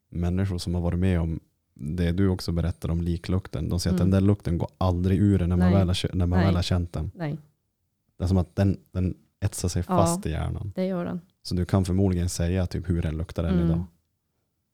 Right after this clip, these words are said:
Speaker 1: Åh. Uff, det är tungt alltså.
Speaker 2: Mm. Det var inte en rolig period.
Speaker 1: Och då, hur hanterar du det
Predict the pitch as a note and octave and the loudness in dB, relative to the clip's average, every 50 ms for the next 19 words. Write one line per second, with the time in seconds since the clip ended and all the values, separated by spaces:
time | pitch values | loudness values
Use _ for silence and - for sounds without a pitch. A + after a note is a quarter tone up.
0 | _ _ _ _ _ _ _ _ _ _ _ _ _ _ _ _ _ _ _ _ | _ _ _ _ _ _ _ _ _ _ _ _ _ _ _ _ _ _ _ _
1 | _ _ _ _ _ _ - - - - - - _ _ _ _ _ _ _ _ | _ _ _ _ _ _ -20 -20 -20 -20 -20 -20 _ _ _ _ _ _ _ _
2 | _ _ _ _ _ _ _ _ _ _ _ _ _ _ _ _ _ _ _ _ | _ _ _ _ _ _ _ _ _ _ _ _ _ _ _ _ _ _ _ _
3 | _ _ _ _ _ _ _ _ _ _ _ _ _ _ _ _ _ _ _ _ | _ _ _ _ _ _ _ _ _ _ _ _ _ _ _ _ _ _ _ _
4 | - G2+ F#2 G2+ - - - - E2+ D#2+ - - A2+ F#2+ D#2+ D#2 - - - - | -12 -10 -10 -10 -10 -8 -6 -4 -4 -4 -2 0 0 0 0 -2 -6 -8 -10 -8
5 | - - E2 E2 - - - - - - F#3+ G3 F#3 E3+ D3+ D3 D3+ F#3 F3+ - | -8 -8 -8 -10 -12 -14 -20 -20 -8 -4 0 0 0 0 0 -2 -4 -6 -8 -12
6 | _ _ _ - F#3 F#3+ F#3+ F#3+ G3 G3+ G3 F#3 F3 - - - - E3+ E3 D#3 | _ _ _ -6 -4 -4 -4 -4 -4 -4 -4 -4 -6 -6 -8 -8 -8 -6 -8 -8
7 | - - - - E3+ - - - - - - - _ _ _ _ _ _ _ _ | -8 -10 -10 -8 -8 -8 -8 -8 -8 -10 -12 -16 _ _ _ _ _ _ _ _
8 | _ _ _ _ _ _ _ _ _ _ _ _ _ _ _ _ _ _ _ _ | _ _ _ _ _ _ _ _ _ _ _ _ _ _ _ _ _ _ _ _
9 | _ _ _ _ _ _ _ _ _ _ _ _ _ _ _ _ _ _ _ _ | _ _ _ _ _ _ _ _ _ _ _ _ _ _ _ _ _ _ _ _
10 | _ _ _ _ _ _ _ _ _ _ _ _ _ _ _ _ _ _ _ _ | _ _ _ _ _ _ _ _ _ _ _ _ _ _ _ _ _ _ _ _
11 | _ _ _ _ _ - - F#2+ F#2 G2+ G2+ G2+ G2 G2 G2+ F#2+ - - _ _ | _ _ _ _ _ -4 -2 0 2 4 4 6 6 4 4 2 0 -4 _ _
12 | _ _ _ _ - F#2+ F#2+ G2+ G2 F#2+ G2 G2 F#2 E2+ - G2 F#2 F2+ F2 F2+ | _ _ _ _ -8 -2 2 2 4 4 4 2 0 0 0 0 0 0 -2 -2
13 | F#2+ G2+ G2 F#2+ F#2 F#2+ F#2 E2+ E2+ | -2 -2 0 0 0 0 0 -2 -2